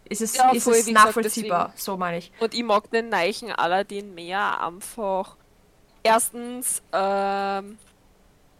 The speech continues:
Speaker 2: äh, äh, King Ali. Na, warte mal.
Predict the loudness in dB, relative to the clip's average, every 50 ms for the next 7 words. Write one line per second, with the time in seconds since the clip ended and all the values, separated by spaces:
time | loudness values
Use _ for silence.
0 | _ _ _ _ -6 -4 -2 -2 -2 0 0 0 0 0 0 0 0 0 -2 -2
1 | -4 -6 _ _ _ _ _ _ _ _ _ _ _ _ _ -6 -4 -4 -2 -4
2 | -6 -8 -8 -6 -6 -6 -6 -6 -6 -2 0 2 2 2 2 -2 -4 -4 -2 -4
3 | -4 -4 -2 -2 0 0 2 0 0 -2 -4 -6